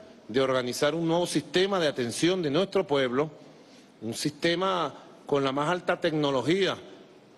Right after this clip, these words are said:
¿no?, que hemos traído de la China. Esta es la más alta tecnología que hay en el mundo hoy por hoy. ¿Saben cómo se llama, verdad? Código Q R, está aquí.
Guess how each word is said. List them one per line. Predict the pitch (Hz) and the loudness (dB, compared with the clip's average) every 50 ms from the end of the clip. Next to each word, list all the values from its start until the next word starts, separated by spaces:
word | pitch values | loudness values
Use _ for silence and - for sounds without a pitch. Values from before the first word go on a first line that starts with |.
| - - - - - 87 | -20 -20 -20 -20 -12 -6
¿no?, | 107 135 175 202 196 - - - - - - | -2 -2 -2 -2 -4 -8 -16 -20 -20 -20 -6
que | - 117 | -4 0
hemos | 123 139 147 - | 0 0 0 0
traído | - 143 139 139 143 147 165 165 | 0 2 2 2 2 2 2 2
de | 151 | 2
la | 143 123 | 0 -2
China. | - - 175 170 165 147 | 0 0 0 0 0 0
Esta | - - 156 | 0 0 0
es | 160 | 0
la | 165 | 0
más | 165 165 160 | 0 0 -2
alta | 175 165 175 175 165 | -2 -2 -2 0 0
tecnología | 180 165 160 147 139 131 131 147 170 175 | 0 0 2 2 0 2 2 2 0 2
que | - 165 | 2 0
hay | 160 175 | 0 2
en | 180 175 | 2 0
el | 156 143 | 0 2
mundo | 143 156 208 226 202 160 139 123 120 | 2 2 2 2 0 0 0 2 2
hoy | 135 139 | 2 2
por | 139 147 143 | 0 0 2
hoy. | 160 196 185 139 - - - - - - - - - - - - | 2 0 0 -2 -6 -10 -16 -20 -20 -20 -20 -20 -20 -20 -20 -20
¿Saben | - - 135 151 175 180 | -6 -2 -2 0 0 0
cómo | 180 190 190 196 | 0 0 0 2
se | - 185 175 | 2 2 2
llama, | 196 214 202 185 170 | 2 0 0 -2 0
verdad? | 160 170 202 220 214 180 156 - - - - - - - - - - - - - - - - - - - - - - - - - - - - - | 0 2 0 0 -2 -4 -10 -16 -20 -20 -20 -20 -20 -20 -20 -20 -20 -20 -20 -20 -20 -20 -20 -20 -20 -20 -20 -20 -20 -20 -20 -20 -20 -20 -8 -2
Código | - 180 196 214 214 226 233 214 226 233 240 226 - - - - - - - - - - - - - - - - - - - - - - - | 0 2 2 2 0 0 2 2 2 0 0 -4 -8 -14 -20 -20 -20 -20 -20 -20 -20 -20 -20 -20 -18 -18 -18 -18 -18 -18 -18 -16 -16 -4 -2
Q | 202 240 262 - - | 0 0 0 0 0
R, | - 202 208 185 165 151 139 117 101 | 0 0 0 0 -2 -2 -2 -4 -6
está | 92 - 156 165 | -4 -2 -2 -2
aquí. | 160 175 180 180 151 | 0 0 0 -2 -2